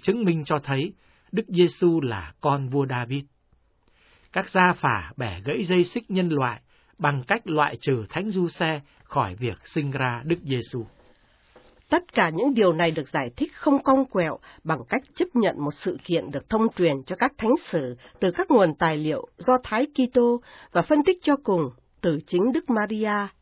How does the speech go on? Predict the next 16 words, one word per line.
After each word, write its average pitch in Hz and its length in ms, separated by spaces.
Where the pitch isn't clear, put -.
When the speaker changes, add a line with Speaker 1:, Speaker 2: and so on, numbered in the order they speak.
Speaker 2:
ít 285 220
nhất 233 160
theo 190 120
Phúc 262 260
Âm 180 240
Thánh 190 180
Luca. 190 480
Ngày 185 260
nay 202 280
đã 262 160
giảm 151 280
bớt 226 200
thuyết 302 200
cho 240 180
rằng 165 300
các 262 140